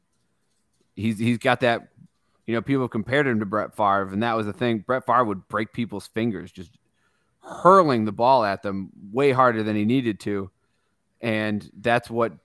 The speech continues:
Baker kinda does. So that might be an issue for, for Christian McCaffrey with these short routes of him just not being able to throw these touch passes to him.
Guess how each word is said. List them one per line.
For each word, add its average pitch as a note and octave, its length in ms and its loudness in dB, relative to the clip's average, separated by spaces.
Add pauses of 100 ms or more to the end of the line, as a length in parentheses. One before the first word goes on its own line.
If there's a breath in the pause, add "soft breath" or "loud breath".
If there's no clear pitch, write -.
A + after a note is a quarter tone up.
(240)
Baker A2+ 260 -4
kinda A2 220 -2
does. G2 640 -6
So G2+ 580 -6 (640)
that A2 260 0
might A2+ 280 2
be A#2+ 340 0
an A2 100 0
issue A#2+ 320 -2
for, G2+ 440 -6 (520)
for A2 160 -6
Christian A2 320 -4
McCaffrey B2+ 520 0
with A2 120 -6
these G#2 160 -8
short E3+ 260 0
routes A#2 360 0
of G2+ 240 -6
him A2+ 260 -4
just A2+ 220 -8
not G2 280 -6
being A2+ 220 -4
able A#2 160 -6
to A2 80 -14
throw B2+ 160 -4
these B2+ 140 -6
touch - 280 -4
passes F2 360 -10
to - 160 -10
him. - 140 -14